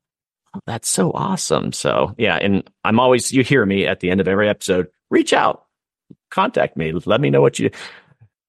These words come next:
keep up the great work, adapters. I'll see you next time."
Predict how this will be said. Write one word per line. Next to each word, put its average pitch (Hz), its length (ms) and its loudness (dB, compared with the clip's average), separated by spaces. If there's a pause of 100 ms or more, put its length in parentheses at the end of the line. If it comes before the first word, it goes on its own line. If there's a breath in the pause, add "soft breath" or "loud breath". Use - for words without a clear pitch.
(100)
keep 127 160 2
up 147 140 0
the 139 80 2
great 131 200 2
work, 151 220 2
adapters. 82 720 -6
I'll 78 100 -4
see 78 220 -10
you 80 100 -6
next 87 280 -8
time." 76 400 -10